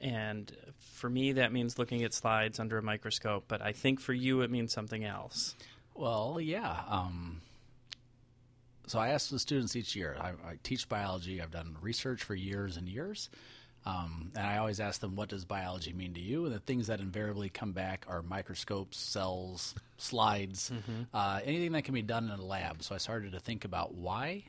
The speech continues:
Speaker 2: that may be, and it's people coming into college. Uh, and that's typically g-, what you could do with, um, an hour in high school,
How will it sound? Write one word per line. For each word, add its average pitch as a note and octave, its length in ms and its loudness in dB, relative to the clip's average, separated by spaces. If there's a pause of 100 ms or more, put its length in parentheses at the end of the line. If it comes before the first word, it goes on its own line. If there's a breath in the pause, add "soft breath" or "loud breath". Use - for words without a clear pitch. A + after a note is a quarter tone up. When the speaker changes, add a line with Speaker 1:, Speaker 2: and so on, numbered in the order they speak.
Speaker 2:
that C3 160 0
may B2 160 2
be, C#3+ 300 0 (200)
and F2 140 -6
it's - 240 -2 (540)
people B2 240 -2
coming G2+ 320 -4
into C3 240 -2
college. E2 540 -4 (440 loud breath)
Uh, A2 140 6
and A2+ 100 2
that's C3+ 120 0
typically C3 440 0
g-, A#2+ 140 0 (380)
what A#2+ 160 0
you G#2+ 100 -2
could G2+ 160 -2
do G#2 400 0
with, G2 440 -4 (140)
um, F2 600 -4
an F#2 180 -4
hour G#2 540 0 (100)
in F#2+ 480 -4
high - 160 -2
school, - 380 -4